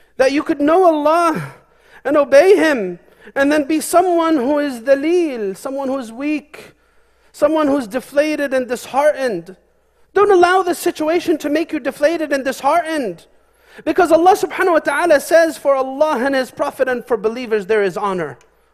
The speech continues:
وَلِلَّهِ الْعِزَّةُ وَلِرَسُولِهِ وَلِلْمُؤْمِنِينَ. Brothers and sisters, the price that we have to pay to become better and to bring in a better reality is great.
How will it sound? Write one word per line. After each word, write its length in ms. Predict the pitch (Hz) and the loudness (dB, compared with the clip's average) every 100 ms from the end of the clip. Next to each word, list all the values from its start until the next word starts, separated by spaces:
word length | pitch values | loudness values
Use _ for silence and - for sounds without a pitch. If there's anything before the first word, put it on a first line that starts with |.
| - | -6
وَلِلَّهِ 460 | 233 226 208 180 170 | -4 0 -2 -2 -6
الْعِزَّةُ 380 | 185 170 170 175 | -8 -8 -10 -10
وَلِرَسُولِهِ 720 | 165 165 160 196 165 165 170 | -10 -10 -10 -10 -8 -8 -8
وَلِلْمُؤْمِنِينَ. 920 | 165 185 170 190 180 185 247 165 123 _ _ _ _ _ _ _ | -6 -6 -6 -2 -2 0 -2 -4 -8 _ _ _ _ _ _ _
Brothers 320 | 277 277 262 254 | -6 -4 -2 -4
and 100 | 220 | -4
sisters, 560 | 330 - 254 165 - _ _ _ _ _ _ - | -8 -4 -4 -4 -10 _ _ _ _ _ _ -6
the 80 | 247 | -6
price 380 | - 349 403 | 0 2 2
that 180 | - 302 | 2 0
we 120 | 294 | 0
have 280 | 262 320 - | 0 -2 -4
to 120 | 269 | -10
pay 400 | - 277 311 294 | 2 2 2 -2
to 120 | - 233 | -8 -12
become 460 | 240 - 262 208 - _ _ - | -10 -2 -2 -2 -10 _ _ -12
better 480 | 160 277 320 254 175 | 0 4 4 4 2
and 280 | 214 233 233 | 0 -2 -2
to 240 | 269 247 | -6 -6
bring 420 | 180 240 330 320 302 | -4 0 2 2 2
in 220 | 330 311 | 0 0
a 60 | 220 | 2
better 360 | 226 302 302 | 4 4 2
reality 800 | 294 285 294 311 302 294 240 - - _ _ _ - | -2 0 0 2 -2 -2 -4 -4 -12 _ _ _ -12
is 160 | 277 | -10
great. 640 | 226 359 392 320 - - | -4 -2 0 -2 -10 -20